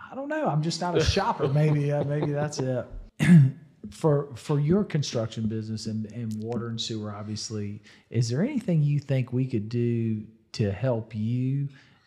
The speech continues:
have m-, opportunities in other communities so that you can grow? I mean, obviously,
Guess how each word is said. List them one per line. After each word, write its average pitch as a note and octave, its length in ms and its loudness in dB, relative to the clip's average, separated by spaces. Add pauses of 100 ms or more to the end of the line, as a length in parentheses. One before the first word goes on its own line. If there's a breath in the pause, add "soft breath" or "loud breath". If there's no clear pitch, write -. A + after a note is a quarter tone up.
(120 loud breath)
have A#2+ 280 0
m-, A#2+ 220 -2
opportunities A2+ 800 -2
in G2 100 -2
other C3+ 280 2
communities G2 720 -4
so A2 220 0
that G#2 240 -2
you C#3 200 2
can A2 180 -2
grow? A2 480 -2
I G#2 60 -4
mean, A2 220 -2
obviously, A2 720 -2